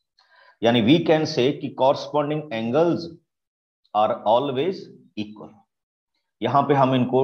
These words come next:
discuss करते हैं कि corresponding angles की value always क्या होती है? Equal होती है। First of all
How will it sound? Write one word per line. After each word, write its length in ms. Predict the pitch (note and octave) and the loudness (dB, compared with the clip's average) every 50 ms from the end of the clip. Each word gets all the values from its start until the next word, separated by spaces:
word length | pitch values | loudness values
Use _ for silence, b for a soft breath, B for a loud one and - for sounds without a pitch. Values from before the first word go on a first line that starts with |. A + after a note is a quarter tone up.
| C3 A2+ | 0 0
discuss 360 | A2+ G#2+ - - A#2+ A2 - - | -2 -4 -4 -4 -8 -6 -4 -2
करते 240 | G#2 F2 - - F#2+ | -2 -2 -2 -4 -8
हैं 180 | G#2 A2 - - - B B B B B - | -6 -6 -8 -10 -12 B B B B B -14
कि 80 | G#2 | -8
corresponding 720 | - - A#2+ B2+ A#2+ - - - C#3 C3+ C3+ C#3 C#3 C#3 A#2 | 0 2 2 2 2 2 0 0 2 2 2 0 -2 -2 -2
angles 320 | A#2 A#2 A#2+ B2+ B2+ B2+ | 0 0 2 2 0 0
की 140 | - C3+ B2 | -2 -2 -2
value 300 | G#2+ G#2 G2+ G#2 A#2 B2 A#2+ A#2 B2 | 0 0 0 0 -2 -2 0 2 2
always 360 | D3+ E3+ E3 E3+ E3 E3 - | 2 2 2 0 -2 -2 -2
क्या 120 | C3+ C#3 B2+ | -2 -2 -2
होती 220 | G#2 - - F#2+ | -4 -4 -6 -8
है? 140 | A#2 F3 - - - _ _ _ - | -10 -10 -10 -16 -20 _ _ _ -2
Equal 260 | B2+ B2+ C3+ A#2+ G2 | -2 0 0 0 -2
होती 260 | F2+ D#2 - - - - | -2 -2 -6 -10 -16 -20
है। 60 | - _ b b b b b b b b - | -20 _ b b b b b b b b 2
First 260 | - D3+ D3+ - - | 2 2 2 2 2
of 160 | D#3+ D3 B2 D3+ | 2 2 4 6
all 200 | C#3+ C#3+ - | 4 4 4